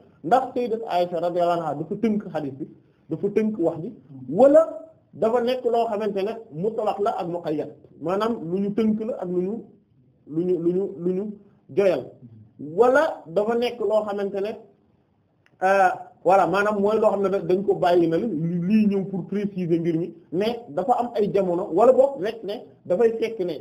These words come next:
Yonent bi sallallahu alayhi wasallam da daan def léeg-léeg lee léeg-léeg mu def lii maanaam lan moo ci xew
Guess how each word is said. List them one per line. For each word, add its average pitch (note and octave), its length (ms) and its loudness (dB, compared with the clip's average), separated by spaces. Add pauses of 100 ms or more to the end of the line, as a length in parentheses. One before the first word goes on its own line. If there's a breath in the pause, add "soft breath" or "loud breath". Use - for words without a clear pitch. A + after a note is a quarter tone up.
(120)
Yonent G3+ 320 -2
bi F#3 140 -10
sallallahu F#3+ 60 -6
alayhi F3+ 120 0
wasallam E3+ 180 -6
da E3+ 80 -4
daan F#3 180 2
def D#3+ 140 -6
léeg-léeg E3 360 -4
lee D3+ 240 -2 (320)
léeg-léeg F#3 380 0
mu E3 120 0
def F#3+ 160 0
lii D#3+ 200 -8 (800)
maanaam A#3 340 2
lan A3 180 2
moo G#3+ 280 -4
ci G3 100 -12
xew D3 180 -8